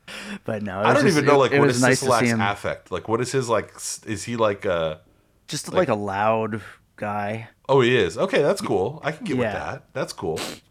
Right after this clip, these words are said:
Speaker 1: Yeah.
Speaker 2: Like one of these, like, uh, like a, like a de Blasio type guy?
Speaker 1: Y-, yeah, yeah.
Speaker 2: Like, kind of a blowhard?
Speaker 1: Yeah.
Speaker 2: Yeah, I can deal with that.
Speaker 1: Yeah, I like him. He's cool.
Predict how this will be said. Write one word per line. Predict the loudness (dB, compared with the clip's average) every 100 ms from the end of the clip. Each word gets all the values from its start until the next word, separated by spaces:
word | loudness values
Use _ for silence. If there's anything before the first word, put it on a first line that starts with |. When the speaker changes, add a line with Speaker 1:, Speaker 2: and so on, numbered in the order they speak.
| _ _ -12
Speaker 1:
Yeah. | -10 -10 -12 -10 -10 -10 _ -6
Speaker 2:
Like | -4
one | -2 -2
of | -2
these, | -2 0
like, | 0 0
uh, | -2 -2
like | -2 -4
a, | -4 -2
like | -2 -2
a |
de | -2 -2
Blasio | 0 0 0 -2 -2
type | -2 -4 -2
guy? | -2 -2
Speaker 1:
Y-, | -6 -8
yeah, | -8 -2 0 0 0 -4
yeah. | -4 -2
Speaker 2:
Like, | 0
kind | 0 0
of |
a | -2
blowhard? | 0 2 2 2 2 -2 -8 _ _ _
Speaker 1:
Yeah. | -2 -2 -2 -6 -8 -6
Speaker 2:
Yeah, | -2
I | -2
can | -2 -6
deal | -6
with | -8 -10
that. | -12 -12 _ _ -10
Speaker 1:
Yeah, | -8 -8 -12 -16 -10
I | -8
like | -6 -6 -8
him. | -18
He's | -20
cool. | -18 -18 -18